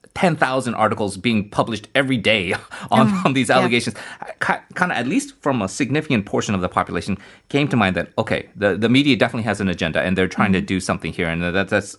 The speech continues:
Speaker 1: sor-, sort of an awareness now that's been, I think, uh, baked into at least a significant plurality of the, uh, population.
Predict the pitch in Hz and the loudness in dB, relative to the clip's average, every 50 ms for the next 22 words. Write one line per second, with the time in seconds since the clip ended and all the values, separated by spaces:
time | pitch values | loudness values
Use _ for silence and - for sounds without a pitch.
0 | _ - - - - 113 113 104 - - - 120 107 98 98 92 92 85 90 92 | _ -14 -8 -4 -2 -2 -2 -4 -4 -2 0 0 0 0 0 -2 0 0 2 2
1 | 92 92 90 - - 85 80 85 85 - - - 92 85 - - - - - - | 2 0 0 -2 -2 -4 -2 -4 -6 -6 -6 -6 -6 -6 -6 -10 -18 -20 -20 -20
2 | - - - 101 - 90 82 - - - 92 87 80 80 78 - - - - _ | -10 -8 -6 -4 -4 -6 -6 -6 -4 -2 -2 0 0 -2 -2 -4 -10 -20 -20 _
3 | _ - 95 90 80 - 104 92 85 82 - - - 87 73 - 85 87 98 101 | _ -2 0 0 0 0 -2 -2 -2 -2 -4 -6 -4 -4 -2 -2 -2 0 0 -2
4 | 95 90 - - 92 82 80 78 69 78 80 80 85 90 - - 95 92 98 95 | -2 -4 -4 -2 -2 0 0 0 -2 -2 -4 -6 -6 -6 -6 -4 -2 -2 -2 -2
5 | - - 101 87 80 - - 95 85 82 80 82 82 85 85 80 78 76 - 80 | -2 -4 -6 -6 -6 -6 -4 -2 0 2 2 2 0 -2 -4 -4 -6 -6 -6 -8
6 | 78 82 80 73 71 - - - - - - - 78 - - 95 85 - 82 80 | -6 -6 -6 -6 -6 -8 -14 -20 -18 -8 -6 -6 -4 -2 0 -2 0 -2 -4 -4
7 | 80 80 - - | -4 -4 -4 -8